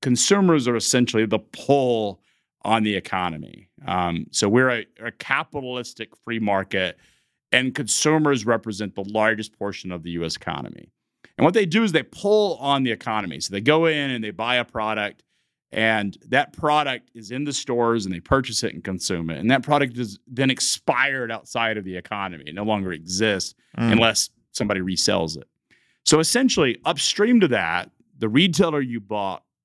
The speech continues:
Speaker 1: the product from gets something from a wholesaler. And that wholesaler, when that product is consumed, is pulled into the retail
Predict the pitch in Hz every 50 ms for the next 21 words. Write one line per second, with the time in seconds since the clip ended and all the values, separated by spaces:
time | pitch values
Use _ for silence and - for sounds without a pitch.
0 | _ _ - 120 - - 117 107 101 95 82 - - - 87 85 85 85 87 85
1 | 85 - _ _ _ _ _ _ _ _ - 107 143 156 151 117 - - 131 123
2 | 123 - - 113 107 101 92 - 101 95 92 90 - - 120 120 127 123 - -
3 | - 82 78 69 71 71 69 69 65 95 101 104 104 104 95 92 113 117 127 135
4 | 131 - - 113 107 104 104 98 92 92 95 - 101 104 104 107 113 123 - _
5 | _ 120 113 113 107 98 - - 95 90 - - - 98 92 - - - 101 98
6 | 98 95 95 95 90 - _ - 101 - _ - - 107 95 95 92 98 95 90
7 | - - 85 - 156 202 165 - - 139 123 117 110